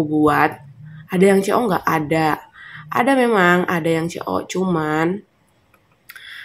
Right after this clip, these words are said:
memang di akun aku yang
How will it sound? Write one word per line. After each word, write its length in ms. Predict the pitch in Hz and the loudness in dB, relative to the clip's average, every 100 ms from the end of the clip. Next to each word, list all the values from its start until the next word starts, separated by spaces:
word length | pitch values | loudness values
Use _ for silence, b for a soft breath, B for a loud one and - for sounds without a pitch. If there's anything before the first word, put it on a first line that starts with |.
| B | B
memang 640 | 196 185 180 165 165 180 170 | -2 2 2 2 4 2 2
di 160 | 190 | 2
akun 400 | - 185 - 175 | 2 -2 -2 -2
aku 480 | - 180 - - 196 | -2 -4 -6 -2 0
yang 720 | 185 165 160 156 156 156 156 | 0 0 0 -2 0 -2 -4